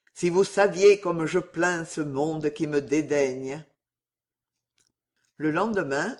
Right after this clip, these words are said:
je quittai Ralph et Indiana. L'un m'embrassa, l'autre versa quelques larmes. « Adieu », me dirent-ils, « retournez au monde.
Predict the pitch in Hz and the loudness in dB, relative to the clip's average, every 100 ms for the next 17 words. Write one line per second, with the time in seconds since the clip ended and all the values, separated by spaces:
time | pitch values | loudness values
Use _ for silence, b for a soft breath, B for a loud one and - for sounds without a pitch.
0 | _ 135 160 - 240 214 180 165 196 196 | _ -6 -4 -2 -2 2 2 2 0 0
1 | - 147 175 156 139 123 101 - _ _ | -4 -4 -2 0 -2 -4 -8 -12 _ _
2 | _ _ 127 156 233 214 180 156 143 147 | _ _ -2 0 2 0 -4 -2 -6 -6
3 | - 147 247 b b b 139 156 240 262 | -4 -4 -4 b b b -4 0 0 0
4 | 214 165 - - 208 208 170 160 135 117 | -4 -4 -6 -4 -2 -2 -2 0 -2 -2
5 | 113 127 127 156 _ _ _ _ _ _ | -6 -14 -16 -18 _ _ _ _ _ _
6 | _ _ _ _ _ - 190 147 214 247 | _ _ _ _ _ -2 0 0 0 0
7 | 180 - 131 147 139 151 147 156 147 147 | -2 -8 -6 -4 -2 -2 -4 -2 -2 -2
8 | b b b b - 202 240 254 220 214 | b b b b -2 0 0 -2 0 0
9 | 202 190 160 135 135 135 156 | 2 2 2 -2 -4 -6 -10